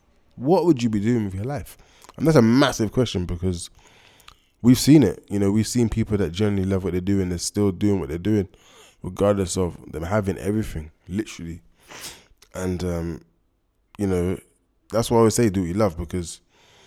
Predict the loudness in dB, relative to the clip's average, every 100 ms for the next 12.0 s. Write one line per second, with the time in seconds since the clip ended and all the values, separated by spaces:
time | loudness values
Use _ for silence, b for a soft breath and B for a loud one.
0 | b b -2 2 4 2 0 -4 -10 -2
1 | 0 4 2 2 -2 -4 -4 -4 -4 -6
2 | -2 -2 -4 -10 -8 -6 -6 -8 -8 _
3 | b b b b b b b b -2 2
4 | 2 4 4 4 0 0 0 -2 -4 -2
5 | -2 -2 2 4 2 0 -4 2 4 4
6 | 2 -2 -8 -8 -6 -2 -2 -2 -6 -4
7 | -6 -6 -4 -4 -8 -16 b b b b
8 | b b b b _ _ _ -6 2 2
9 | 2 0 0 0 -2 -6 -4 0 0 0
10 | -2 -2 -2 -6 -8 -16 -10 0 2 4
11 | 2 2 2 2 0 -4 -2 -2 -4 -6